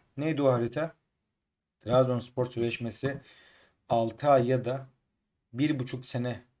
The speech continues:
kalan oyunculara işte yöneliyor. Abdullah Avcı geldiğinden beri hep böyle yapıldı. E, bu isimler gündeme geliyor. Oyuncular hakkında bilgiler de vereceğim.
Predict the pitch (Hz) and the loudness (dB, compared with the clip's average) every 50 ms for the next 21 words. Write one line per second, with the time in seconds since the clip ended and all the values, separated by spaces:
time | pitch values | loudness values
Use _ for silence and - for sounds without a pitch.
0 | _ _ - 123 123 127 123 120 120 113 110 110 120 117 120 117 117 - - 104 | _ _ -4 0 0 0 0 0 -2 -4 -2 -2 -2 0 0 -2 -4 -4 -6 -6
1 | 104 104 104 98 98 101 107 127 135 135 - _ _ _ _ _ _ _ - 113 | -6 -6 -6 -6 -6 -6 -6 -8 -8 -10 -16 _ _ _ _ _ _ _ -6 -6
2 | - - - 120 120 120 117 117 120 117 120 113 113 110 117 120 117 110 107 107 | -6 -6 -6 -2 0 0 0 0 -2 -2 0 0 0 0 -2 -4 -4 -4 -6 -6
3 | 107 110 - - 120 117 110 104 101 98 - - 95 95 98 131 135 131 _ _ | -8 -8 -8 -6 -4 -4 -4 -4 -6 -8 -10 -14 -14 -14 -14 -14 -16 -16 _ _
4 | _ _ _ _ _ _ _ _ _ _ _ _ _ _ _ _ _ _ - 165 | _ _ _ _ _ _ _ _ _ _ _ _ _ _ _ _ _ _ -8 -8
5 | 160 165 202 202 175 - - 131 131 127 117 113 110 117 117 113 113 113 113 104 | -4 -4 -2 -2 -2 -2 0 0 2 2 2 0 -2 -2 -4 -4 -4 -4 -4 -4
6 | 110 107 107 113 120 151 175 - - _ _ _ _ _ _ _ _ _ _ _ | -4 -4 -4 -4 -4 -6 -6 -10 -12 _ _ _ _ _ _ _ _ _ _ _
7 | _ _ _ - 151 151 143 160 160 156 156 156 - 165 156 147 139 147 147 143 | _ _ _ -4 -2 -2 0 4 4 4 4 2 0 -2 -2 0 -2 0 0 2
8 | 151 151 156 151 143 156 156 151 147 147 135 123 139 139 143 - | 4 4 4 4 4 2 4 6 6 6 4 2 -4 -4 -6 -8